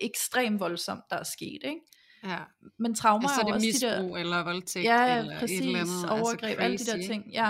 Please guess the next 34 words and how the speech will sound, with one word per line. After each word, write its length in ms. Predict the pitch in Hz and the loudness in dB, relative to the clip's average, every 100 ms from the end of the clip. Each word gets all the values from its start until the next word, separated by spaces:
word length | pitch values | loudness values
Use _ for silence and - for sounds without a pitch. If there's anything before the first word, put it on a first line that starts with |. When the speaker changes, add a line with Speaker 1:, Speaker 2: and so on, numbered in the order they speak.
| 214 | 0
Speaker 2:
Ja, 140 | 180 170 - - | -4 -8 -12 -12
ja. 140 | 185 233 | -6 -2
Speaker 1:
Men 160 | 240 | 0
der 60 | 233 | 0
traumer 500 | 233 - 226 233 277 - | -2 2 2 4 0 -2
er 80 | 233 | 0
jo 160 | 214 - | -2 0
også 340 | 233 254 302 294 | 0 0 -4 -4
de 140 | 240 | -4
der 340 | 233 220 202 - - - - | 0 2 2 -2 -6 -6 -4
små 420 | 269 269 254 254 - | -2 -2 -2 -4 -4
tidspunkter, 600 | 262 254 - 240 220 220 | -4 -6 -6 -4 -2 -4
hvor, 280 | 208 226 214 | -2 -2 -4
som 220 | - 226 | -4 -4
du 100 | 240 | -4
siger, 220 | 240 233 | -6 -6
Julia, 320 | 220 214 214 | -4 -4 -4
at 100 | 214 202 | -4 -2
vi 60 | 220 | -2
har 340 | 214 214 202 | 0 -2 -4
fået 220 | - 220 240 | -4 -2 -2
en 80 | 220 | -2
indirekte 680 | 226 240 247 208 190 - - | -2 -2 -2 -4 -4 -4 -2
afvisning, 800 | 196 220 247 208 - - 214 196 | -2 -2 -6 -6 -8 -4 -4 -4
og 100 | 196 | -6
vi 40 | |
ikke 140 | 220 | -6
har 80 | 233 - | -6 -8
følt 260 | 220 190 | -8 -6
os, 300 | 180 196 - - | -6 -6 -10 -8
øh, 360 | 196 185 180 180 - - _ _ _ _ 214 | -6 -6 -8 -10 -12 -16 _ _ _ _ -8
rummet 640 | 196 214 220 233 233 220 | -2 2 2 2 0 -2
og 120 | - 190 | -2 -2
hørt 520 | 208 233 220 208 | 0 0 2 0